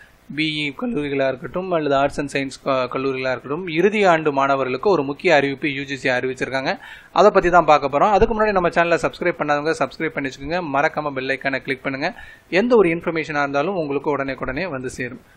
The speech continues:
சரி, வாங்க வீடியோக்குள்ள போலாம். So, நமக்கு already தெரியும், மு-, இன்டர்மீடியட் இயர்னு சொல்லக்கூடிய முதலாம், இரண்டாம்,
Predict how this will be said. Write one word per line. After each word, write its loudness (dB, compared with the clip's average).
சரி, -8
வாங்க 0
வீடியோக்குள்ள -6
போலாம். -14
So, 0
நமக்கு 6
already 6
தெரியும், 0
மு-, -2
இன்டர்மீடியட் 4
இயர்னு 0
சொல்லக்கூடிய 0
முதலாம், 4
இரண்டாம், 2